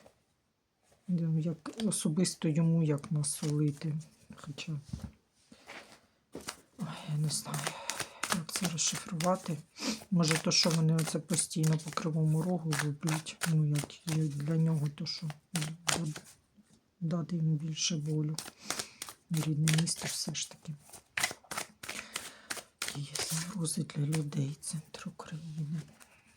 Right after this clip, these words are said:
Так, невисокі будинки. На жаль, руйнування. На жаль, все ж таки показує, що будуть. Так, дивіться,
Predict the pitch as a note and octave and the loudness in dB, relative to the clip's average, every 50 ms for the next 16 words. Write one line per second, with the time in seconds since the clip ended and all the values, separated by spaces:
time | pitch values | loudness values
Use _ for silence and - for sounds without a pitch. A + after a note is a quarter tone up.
0 | - - - - - - - - _ _ _ - - _ _ _ _ _ _ _ | -20 -20 -20 -10 -8 -8 -8 -8 _ _ _ -20 -20 _ _ _ _ _ _ _
1 | _ - - - - - - - - - - - - - - - - - - - | _ -20 -20 -20 -20 -20 -20 -20 -20 -20 -20 -20 -20 -20 -18 -16 -6 -4 -4 -4
2 | - _ _ - - - G#3+ F#3+ F3 D3+ - - - - - - F#3+ F#3+ E3+ D#3+ | -4 _ _ -10 2 4 4 4 4 2 0 -4 -4 -2 2 4 4 6 6 4
3 | D#3+ D3+ - - - A#3+ A3+ A3 - - G3 F#3 G3+ G3 F3+ F3 - - F3+ F3 | 0 -2 -2 0 0 0 0 2 0 -2 -2 0 0 0 0 0 0 2 2 4
4 | F3 E3+ E3 E3 - - - - - F3 D#3+ F3 E3 D#3 - - - - - - | 4 4 4 2 2 0 -2 -2 0 0 2 0 -2 -4 -6 -12 -20 -20 -20 -20
5 | - - - - - - - - - _ _ _ _ _ - - - - - _ | -20 -20 -20 -20 -20 -20 -20 -20 -20 _ _ _ _ _ -14 -12 -12 -14 -12 _
6 | - - - - F#3+ F3+ D#3 - - - - F#3 F3 F3 F3+ E3+ F3 - - - | -6 -4 -4 -2 -2 -4 -4 -6 -8 -6 -6 -4 -4 -4 -6 -8 -10 -10 -8 -6
7 | G#3 G#3 G#3+ G3 F#3+ F3+ E3+ E3+ E3 D#3+ G3 G3+ G#3+ A3 G#3 F3+ F3+ F3+ F3+ F3 | -4 -2 -2 0 2 4 4 4 4 4 4 6 8 8 8 8 8 6 4 2
8 | - - - - _ - - - - - - - - - _ _ - - F3+ F3 | -2 -6 -14 -20 _ -20 -10 -4 -2 -2 -2 -4 -8 -20 _ _ -2 0 2 2
9 | D#3 D3 E3 E3 D#3+ D#3 - - - D#3+ D3 - - - - - F#3+ - - G3 | 2 0 -2 -2 -4 -4 -6 -4 -4 -4 -4 -4 -6 -8 -8 -6 -6 -4 -4 -4
10 | F3 - - F#3 F3 F3 D#3 E3 F#3 E3+ E3+ - - - - E3 D#3+ D#3+ E3+ D#3 | -6 -2 -2 -2 -2 -2 -2 -2 -2 0 0 0 0 0 0 -2 -2 -2 -4 -4
11 | D3 F#3+ F3 - - - - - - - - - - - _ _ _ _ _ _ | -4 -4 -4 -4 -6 -12 -8 -8 -8 -8 -8 -12 -20 -20 _ _ _ _ _ _
12 | _ _ _ _ _ _ _ _ _ _ _ _ _ _ _ _ _ - - _ | _ _ _ _ _ _ _ _ _ _ _ _ _ _ _ _ _ -20 -20 _
13 | _ _ - G#3+ E3+ D3 - - - - F3 D#3 G3 F3+ F3+ E3 - - - - | _ _ 2 4 4 4 2 -4 -2 -2 2 4 6 6 6 4 4 2 2 0
14 | D3+ | 0